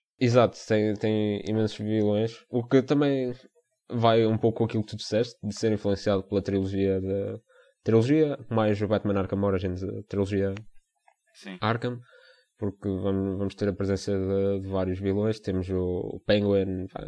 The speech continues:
Speaker 1: vamos ter a Catwoman, o Riddler, a Carmine Fal-, Falcone, e lá saberemos se, se haverá mais ainda.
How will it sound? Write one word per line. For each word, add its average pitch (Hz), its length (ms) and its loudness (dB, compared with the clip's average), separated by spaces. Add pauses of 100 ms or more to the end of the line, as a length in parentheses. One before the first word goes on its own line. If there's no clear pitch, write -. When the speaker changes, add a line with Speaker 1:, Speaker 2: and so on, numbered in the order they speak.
Speaker 1:
vamos 101 200 -12
ter - 140 -4
a - 220 -6
Catwoman, 98 760 -2
o 95 100 -6
Riddler, 101 380 2 (720)
a 95 200 -2
Carmine 98 440 0
Fal-, 90 360 -2
Falcone, 107 640 0 (200)
e 95 360 0 (100)
lá 92 180 0
saberemos 98 520 -2
se, 95 260 0
se - 180 -6
haverá 95 380 -4 (120)
mais 104 320 0
ainda. 95 440 -2